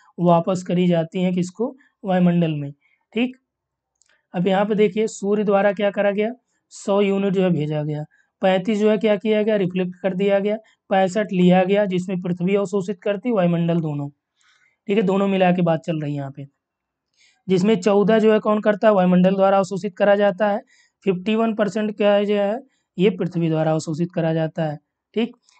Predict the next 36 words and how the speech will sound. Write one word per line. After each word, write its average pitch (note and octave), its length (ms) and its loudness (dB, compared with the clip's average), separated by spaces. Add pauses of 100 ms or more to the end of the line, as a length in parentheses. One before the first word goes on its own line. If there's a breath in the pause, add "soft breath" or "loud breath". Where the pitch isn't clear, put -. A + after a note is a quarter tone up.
और F#3 100 2
जो G#3 140 4
पृथ्वी F#3+ 420 -2
द्वारा A3 260 6
अवशोषित G3+ 500 0
करा G3 200 2
जाता F3+ 280 0
है G#3 80 2
वो G#3 140 0
पार्थिव F3+ 380 -2
विकिरण F#3 320 -4
के F#3 120 -4
रूप F#3 260 -2
में F#3 120 -4
भेजा D#3+ 280 -2
जाता F3+ 340 -2
है। E3 140 -4 (600 soft breath)
यही F#3+ 340 2
समझिएगा G#3+ 520 0
यहाँ D#3 220 -2
से, C#3+ 200 -14 (320)
जो E3+ 140 0
सौ F#3 280 -2
यूनिट G#3 360 0
आपकी G3+ 320 0
आती G3+ 340 0
है, D#3+ 280 -4 (1400)
ठीक G3+ 160 -4
ना, A#3+ 200 -2 (400 loud breath)
सौ G3+ 180 0
यूनिट G#3+ 360 0
में A3 120 0
पैंतीस G3+ 400 -2
कौन A3+ 240 0
ले G#3 100 4
लिया, F3 260 2